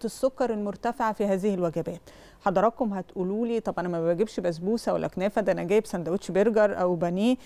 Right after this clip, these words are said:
فين السكر هنا؟" لا، السكر موجود في العيش الفينو اللي موجود في الساندويتش، موجود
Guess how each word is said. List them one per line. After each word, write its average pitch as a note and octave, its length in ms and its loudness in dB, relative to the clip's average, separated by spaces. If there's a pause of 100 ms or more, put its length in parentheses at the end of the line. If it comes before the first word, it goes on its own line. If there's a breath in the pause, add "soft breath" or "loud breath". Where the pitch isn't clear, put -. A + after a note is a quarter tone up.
(220 loud breath)
فين B3+ 240 4
السكر A3+ 560 -2
هنا؟" A3 320 -2
لا، - 220 -4
السكر - 440 -4
موجود F#3+ 480 -2 (160)
في G#3 220 0 (380 loud breath)
العيش F3+ 840 2
الفينو G3 640 -2
اللي F3 160 0
موجود F3 460 0
في G3+ 380 -2
الساندويتش، E3+ 1200 0
موجود F#3 580 0